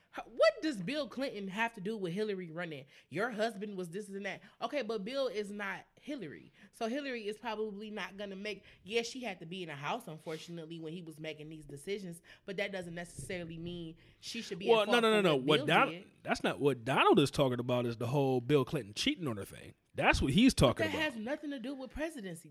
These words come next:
Speaker 1: That's the part that
Speaker 2: See,
Speaker 1: I feel
Speaker 2: and
Speaker 1: like
Speaker 2: that's
Speaker 1: you
Speaker 2: the,
Speaker 1: going for personal jabs.
Speaker 2: and
Speaker 1: For
Speaker 2: that's the
Speaker 1: what?
Speaker 2: problem. See, <clears throat> see, y-, our, the way the country is now,
Speaker 1: Yeah.
Speaker 2: we are in what I like to call a reality T V
Speaker 1: Literally.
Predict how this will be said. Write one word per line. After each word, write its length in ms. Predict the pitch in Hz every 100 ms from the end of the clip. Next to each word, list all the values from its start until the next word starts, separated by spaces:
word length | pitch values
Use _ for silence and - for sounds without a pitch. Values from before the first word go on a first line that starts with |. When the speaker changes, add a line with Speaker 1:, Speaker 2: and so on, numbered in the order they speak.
| 160
Speaker 1:
That's 240 | 247 294
the 80 | 285
part 280 | - 254 214
that 60 |
Speaker 2:
See, 80 | 226
Speaker 1:
I 40 | 226
feel 80 | 233
Speaker 2:
and 100 | 185
Speaker 1:
like 60 | 190
Speaker 2:
that's 100 | 185
Speaker 1:
you 80 | 269
Speaker 2:
the, 60 |
Speaker 1:
going 160 | 262 262
for 100 | 220
personal 480 | 254 254 254 233 202
jabs. 500 | 180 262 214 131 -
Speaker 2:
and 100 | 160
Speaker 1:
For 60 | 165
Speaker 2:
that's 100 | 196
the 60 |
Speaker 1:
what? 80 | 285
Speaker 2:
problem. 360 | 175 175 127 120
See, 340 | - 165 - _ _ _ _ -
<clears throat> 680 | 185 - - _ _ _ - 320 277 180 - - _ _ - -
see, 300 | - 269 180 _ -
y-, 160 | 135 - _ _ _ _ -
our, 220 | 285 - 80 - _ _ _ _ _ - _ _ _ _ _ _ -
the 60 | 185
way 280 | 233 320 269 156
the 100 | 165
country 420 | - 170 - 120
is 300 | 120 104 -
now, 340 | 92 - - -
Speaker 1:
Yeah. 140 | 226 139 - _ - _ - - -
Speaker 2:
we 200 | 170 269
are 100 | 220
in 320 | - 156 143 127
what 100 | 127
I 60 |
like 160 | 131 117
to 60 | 113
call 280 | 120 110 -
a 100 | 101
reality 560 | 98 98 107 101 98 98
T 280 | - 110 101
V 360 | 101 95 98 -
Speaker 1:
Literally. 580 | 170 151 139 127 131